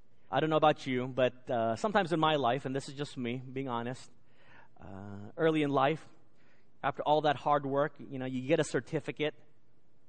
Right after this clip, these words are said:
and then you look at that piece of paper and you said,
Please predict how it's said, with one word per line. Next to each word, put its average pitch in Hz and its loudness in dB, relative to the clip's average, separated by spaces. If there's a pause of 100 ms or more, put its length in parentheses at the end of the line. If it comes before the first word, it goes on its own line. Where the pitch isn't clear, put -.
(1400)
and 98 -10
then 110 -6
you 120 -6
look 139 -2
at 147 0
that 135 4
piece 151 -2
of 131 -2
paper 143 -2
and 127 -4
you 127 -4
said, 120 -2